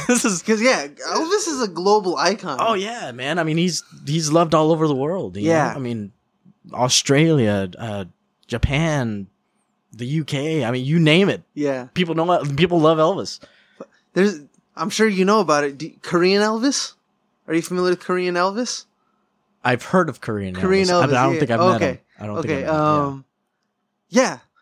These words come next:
Speaker 2: Fucking,
Speaker 1: Yeah.
Speaker 2: there's a Korean
Speaker 1: <laughs> Yeah.
Speaker 2: Elvis.
Speaker 1: Oh, man, there's Elvises all over the world.
Speaker 2: Dude, it's nuts.
Speaker 1: <laughs> Oh,
Speaker 2: And,
Speaker 1: yeah.
Speaker 2: like, there's an, like, and it's, yeah, it's crazy, bro.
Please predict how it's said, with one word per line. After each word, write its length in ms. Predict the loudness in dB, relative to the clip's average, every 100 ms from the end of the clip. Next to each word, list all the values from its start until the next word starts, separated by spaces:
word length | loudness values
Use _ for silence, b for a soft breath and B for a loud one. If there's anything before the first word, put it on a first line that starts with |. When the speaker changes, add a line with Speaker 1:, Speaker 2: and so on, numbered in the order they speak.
| _
Speaker 2:
Fucking, 500 | -10 -6 -4 -6 -10 -6
Speaker 1:
Yeah. 200 | -2 2
Speaker 2:
there's 160 | 2
a 60 | 0
Korean 420 | 0 0 2 0
Speaker 1:
<laughs> 20 |
Yeah. 60 | 2
Speaker 2:
Elvis. 520 | 2 2 0 -2 -8 -2
Speaker 1:
Oh, 160 | 0
man, 220 | 0 -2 0
there's 200 | 0 2
Elvises 400 | 2 2 0 2
all 200 | 2 2
over 140 | -2
the 60 | -2
world. 200 | 0 2
Speaker 2:
Dude, 220 | 2 0
it's 100 | 0
nuts. 560 | 0 0 -2 -6 -12 -6
Speaker 1:
<laughs> 40 |
Oh, 100 | 0
Speaker 2:
And, 140 | 0 2
Speaker 1:
yeah. 60 |
Speaker 2:
like, 160 | 2 2
there's 140 | 0 0
an, 60 |
like, 260 | -2 -2 -6 -6
and 220 | -6 -6
it's, 220 | -8 -10 _ _ _ _
yeah, 160 | -4
it's 120 | -4 -2
crazy, 420 | 2 2 2 -2
bro. 340 | -2 -2 -4